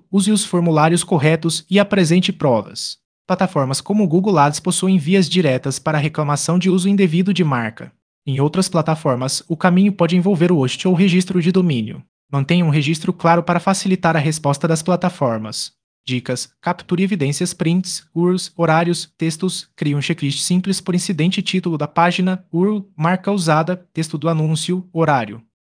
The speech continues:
Para entender requisitos formais de registro e denúncia, consulte Guia do impi para Marcas. Guia do impi para Marcas, H T T P S, manualdemarcas.impi.gov.br.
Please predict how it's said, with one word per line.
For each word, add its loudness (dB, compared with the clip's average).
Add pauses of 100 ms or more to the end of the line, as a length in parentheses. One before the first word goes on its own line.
(100)
Para 0
entender 2
requisitos 0
formais 2
de 0
registro 0
e -4
denúncia, -2
consulte -2
Guia 2
do 0
impi -2
para 0
Marcas. -6 (340)
Guia 4
do 0
impi -4
para 0
Marcas, 0
H 0
T -4
T -4
P -2
S, 2
manualdemarcas.impi.gov.br. 0